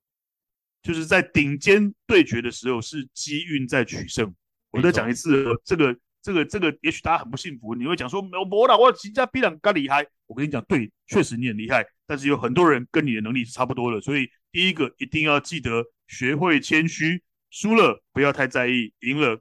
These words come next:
Speaker 1: 更不要骄傲。哦，那如何能够增加自己在机运上的？那欢迎去把我们前面的几集，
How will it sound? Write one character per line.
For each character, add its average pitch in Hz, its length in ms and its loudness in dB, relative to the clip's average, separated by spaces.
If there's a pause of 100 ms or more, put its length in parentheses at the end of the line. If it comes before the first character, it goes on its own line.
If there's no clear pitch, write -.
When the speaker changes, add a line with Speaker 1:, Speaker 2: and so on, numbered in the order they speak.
Speaker 1:
更 139 200 -2
不 104 80 -10
要 123 180 0
骄 123 220 -4
傲。 123 240 0 (300)
哦， 110 280 -6
那 135 240 4 (100)
如 208 200 0
何 202 100 4
能 185 140 -2
够 196 140 0
增 185 200 -2
加 185 160 2
自 185 140 -12
己 - 160 -20
在 160 100 -4
机 160 260 -8
运 165 120 -2
上 156 200 -4
的？ 110 120 -6
那 135 160 -2
欢 151 200 -2
迎 131 160 -12
去 139 220 -4
把 123 180 0
我 127 60 0
们 117 140 -8
前 120 120 -14
面 135 140 -14
的 139 100 -8
几 - 180 -18
集， - 260 -20